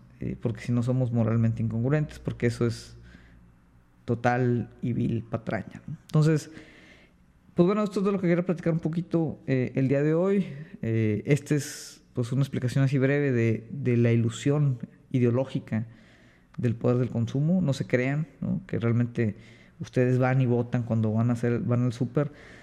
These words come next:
Todo lo que compran, especialmente en temas de productos de consumo, están hechos por como tres o cuatro o cinco megacorporaciones, entonces no están eligiendo nada, ¿no?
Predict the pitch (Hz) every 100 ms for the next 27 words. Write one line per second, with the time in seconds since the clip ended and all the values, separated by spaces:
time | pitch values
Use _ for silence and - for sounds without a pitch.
0 | - - - 156 160 156 131 135 156 139
1 | 127 117 - - - - 120 - 139 139
2 | 151 131 139 143 127 123 117 110 - -
3 | 139 135 156 135 - 123 127 143 143 135
4 | 120 117 - - 127 131 - - 117 120
5 | 117 113 139 135 135 - - - 127 135
6 | 135 - 127 117 107 - - 127 131 123
7 | 117 117 117 127 127 160 135 123 139 143
8 | 143 156 151 120 127 135 175 - - 135